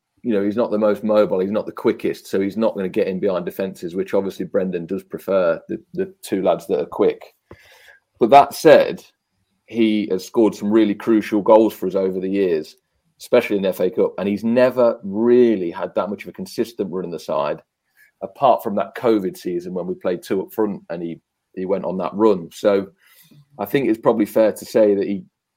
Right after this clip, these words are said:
he probably does deserve a bit of a run in the side, um, as a number nine. Now we've got two out-and-out wingers. Um, and he, he, like I say, he, you just don't know what you're gonna get. He's so unpredictable. He must be a bit of a nightmare to play against, because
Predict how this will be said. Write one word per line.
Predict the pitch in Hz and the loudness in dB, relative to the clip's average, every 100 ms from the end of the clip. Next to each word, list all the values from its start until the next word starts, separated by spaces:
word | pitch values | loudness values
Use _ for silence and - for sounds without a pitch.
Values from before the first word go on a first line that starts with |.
| - - - | -20 -20 -16
he | 101 | -14
probably | - 127 117 | -6 -4 -2
does | 95 - 123 | -4 0 0
deserve | - 101 113 110 | 0 -4 2 2
a | 95 | 2
bit | 92 110 | -2 -2
of | 92 | 0
a | |
run | 98 104 | -2 -2
in | 98 | -4
the | 95 | -6
side, | 113 104 98 95 - _ _ _ _ _ | 0 0 0 -4 -8 _ _ _ _ _
um, | 95 95 92 92 95 - - | -6 -4 -4 -6 -8 -10 -4
as | 101 | -2
a | 101 | 0
number | 101 95 | -2 -2
nine. | 98 98 90 90 92 | 0 0 0 -4 -6
Now | 101 98 98 | -4 -2 -2
we've | 95 | -2
got | - 92 | -2 -2
two | - 101 98 | -2 -2 0
out-and-out | 92 95 80 95 73 | 0 0 -2 -4 -2
wingers. | 104 101 82 82 - - | -2 -2 -4 -8 -16 -10
Um, | 90 87 87 85 - _ _ - | -6 -6 -6 -14 -18 _ _ -8
and | 117 | -4
he, | 113 - | -4 -2
he, | 120 131 | -2 0
like | 113 113 117 | 0 -2 -2
I | |
say, | - 117 | 0 2
he, | 104 107 | 4 4
you | 104 107 | 2 -2
just | 120 - | -4 -2
don't | 120 | -2
know | |
what | 104 71 | -2 -6
you're | 87 | -8
gonna | 87 | -6
get. | 87 117 78 | 2 4 2
He's | - | -2
so | - 127 | 2 2
unpredictable. | 104 104 104 - - 60 | 2 -2 -4 -4 -10 -6
He | 87 | -4
must | 123 - | -6 -6
be | |
a | |
bit | 127 113 | -2 0
of | 95 | 0
a | |
nightmare | 95 107 113 82 71 | 0 0 0 -2 -8
to | - | -8
play | 92 98 | -2 -2
against, | 85 65 69 - | -2 -4 -10 -18
because | - - 90 87 - | -14 -6 -4 -6 -14